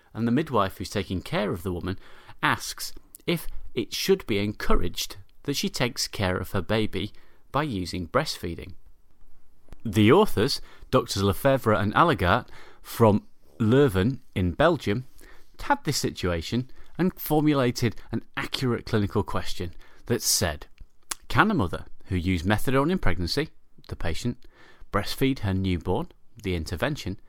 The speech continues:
and will this help with the management of neonatal abstinence syndrome,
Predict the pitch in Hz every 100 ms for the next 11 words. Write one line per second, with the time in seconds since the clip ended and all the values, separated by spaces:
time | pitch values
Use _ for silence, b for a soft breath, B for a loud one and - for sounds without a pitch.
0 | b b b - 220 190 190 233 - -
1 | 92 - 160 165 107 85 - 110 - 143
2 | 156 143 127 95 80 107 - 196 - -
3 | 156 107 - 85 80 82